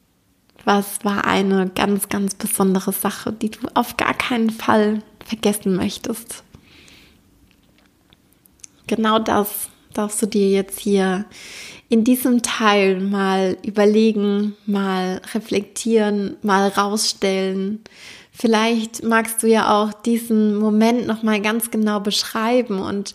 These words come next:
vielleicht auch beschreiben, auf welche Art und Weise du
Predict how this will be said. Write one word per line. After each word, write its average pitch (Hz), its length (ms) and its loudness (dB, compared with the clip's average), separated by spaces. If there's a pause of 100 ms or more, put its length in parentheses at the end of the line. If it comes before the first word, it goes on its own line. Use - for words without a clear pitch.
(440)
vielleicht 214 420 2
auch 208 120 -2
beschreiben, 208 920 0 (1200)
auf - 220 -4
welche 240 600 2
Art 233 280 -4
und 214 300 -2
Weise 220 500 0
du 208 680 -4